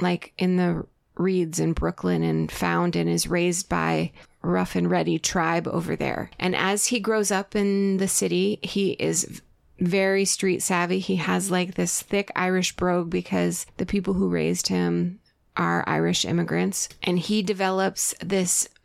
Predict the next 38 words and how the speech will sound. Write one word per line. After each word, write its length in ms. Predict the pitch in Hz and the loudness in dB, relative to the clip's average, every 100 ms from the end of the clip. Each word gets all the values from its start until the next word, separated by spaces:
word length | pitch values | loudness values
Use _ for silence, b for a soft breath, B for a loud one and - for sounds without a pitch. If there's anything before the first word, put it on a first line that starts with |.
| - | -2
magical 800 | 190 196 190 208 208 220 208 185 | 0 2 2 2 0 0 0 0
relationship 880 | 180 175 185 180 185 185 - - - - | 0 2 2 0 0 0 0 -4 -6 -2
with 180 | 180 | -2
this 460 | 180 180 175 - - B - _ - | 0 0 0 -2 -4 B -20 _ -14
horse, 800 | - - 202 180 233 - - - _ _ _ _ - | -6 0 2 2 0 -2 -4 -4 _ _ _ _ -8
falls 800 | - 190 185 196 202 202 - - - _ | -2 0 2 2 2 0 -2 -4 -12 _
in 260 | 202 214 208 | 0 2 4
love. 520 | 185 185 190 226 226 226 - | 4 4 2 0 -2 -6 -4
I'm 180 | - 214 | 0 0
trying 340 | - 240 254 | 0 0 2
not 240 | 220 208 - | 4 2 0
to, 220 | 185 180 - B B B | 0 -2 -4 B B B
I 80 | 196 | 0
don't 160 | 226 208 | 2 2
know, 140 | 202 | 2
like, 240 | 185 175 165 | 2 -2 -2
what, 320 | 185 185 - - | 0 -2 -4 -4
what 220 | 190 202 | -4 0
can 160 | 220 196 | 0 2
I 100 | 175 | 4
not 320 | 175 170 - | 2 0 0
give 160 | 180 175 | -2 0
away? 320 | 160 - - | 0 -2 -4
He 180 | - 208 | -4 -2
falls 360 | 196 202 220 247 | 0 0 2 2
in 160 | 233 | 4
love 340 | 214 202 202 190 | 4 2 0 0
with 320 | 190 185 190 - | 2 2 -2 -2
a 100 | 185 | 0
woman, 760 | 180 185 185 185 190 185 - _ - | 2 2 4 4 2 0 -4 _ 0
a 60 | |
young 460 | 185 185 196 208 208 | 0 2 2 4 4
woman 320 | 185 180 180 | 4 4 4
named 260 | 175 180 175 | 4 2 2
Beverly, 560 | 175 165 185 180 185 | 0 0 0 2 2
whose 320 | 190 180 170 - | 2 0 0 0
family 520 | 196 202 202 185 175 | 2 2 2 2 2
is 300 | 170 160 | 0 -2